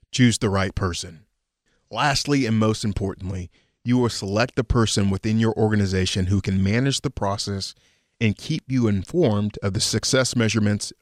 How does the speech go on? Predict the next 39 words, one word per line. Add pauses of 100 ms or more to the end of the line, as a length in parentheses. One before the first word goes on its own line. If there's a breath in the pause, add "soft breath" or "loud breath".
or
K
P
Is. (580)
If, (440)
after
you
select
the
task
and
determine
the
K
P
Is, (420)
you
find
that
nobody
within
your
organization
can
do
it, (600)
it
may
be
time
to
look
outside
the
organization
for
someone
to
hire.